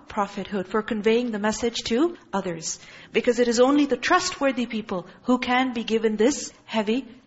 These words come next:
task, this heavy responsibility. But what happened?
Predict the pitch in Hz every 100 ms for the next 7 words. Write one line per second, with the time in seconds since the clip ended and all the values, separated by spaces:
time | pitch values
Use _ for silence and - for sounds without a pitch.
0 | _ 220 196 - - 208 - 208 208 254
1 | 262 202 - 208 196 - 196 190 180 170
2 | 160 - _ - - - - - - 285
3 | 294 339 311 262 233 185 185